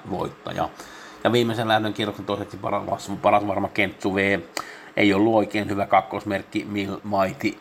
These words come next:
voitti ja sen prosentit nousi. Mulla oli neljätoista arvia ja sehän nousi, oliko se kahteentoista, kolmeentoista, mutta oli tosi hyvä idea Mil Mighty. Kasikuutonen keskiviikkona.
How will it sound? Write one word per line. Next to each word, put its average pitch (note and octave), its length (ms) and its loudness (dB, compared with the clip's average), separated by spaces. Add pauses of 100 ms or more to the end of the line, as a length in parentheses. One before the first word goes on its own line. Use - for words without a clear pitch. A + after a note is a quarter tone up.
(140)
voitti G2+ 340 2
ja G2+ 80 -2
sen G2+ 200 -6
prosentit G2+ 400 -6
nousi. G2+ 260 -4
Mulla F#2+ 220 -2
oli G#2 120 0
neljätoista G2+ 500 -6
arvia F#2+ 400 -2
ja F#2 100 -8
sehän F#2+ 260 -10
nousi, F#2 260 -10
oliko F2+ 300 -6
se G2+ 100 -10
kahteentoista, - 640 -6
kolmeentoista, - 720 -8
mutta F#2+ 220 -6
oli G2 140 0
tosi G2+ 280 -2
hyvä F#2+ 200 -2
idea F2+ 300 -4 (540)
Mil G#2+ 340 4
Mighty. G2 560 4 (1120)
Kasikuutonen A#2+ 800 2
keskiviikkona. G#2+ 960 2